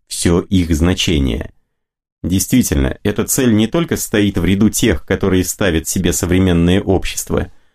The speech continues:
но закон истории состоит в том, что последние стремятся мало-помалу избавиться от всякой другой цели.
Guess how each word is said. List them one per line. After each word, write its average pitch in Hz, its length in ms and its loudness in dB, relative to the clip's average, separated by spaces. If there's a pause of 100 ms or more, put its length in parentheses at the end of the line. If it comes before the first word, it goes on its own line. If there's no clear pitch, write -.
(380)
но 113 160 2
закон 131 380 0
истории 147 440 0
состоит 92 480 -2
в - 60 -20
том, 147 220 0
что - 180 -2
последние 87 640 2
стремятся 78 640 -2
мало-помалу 82 800 2
избавиться 98 800 -2
от - 280 -4
всякой 76 480 -2
другой 73 380 0
цели. 65 540 -2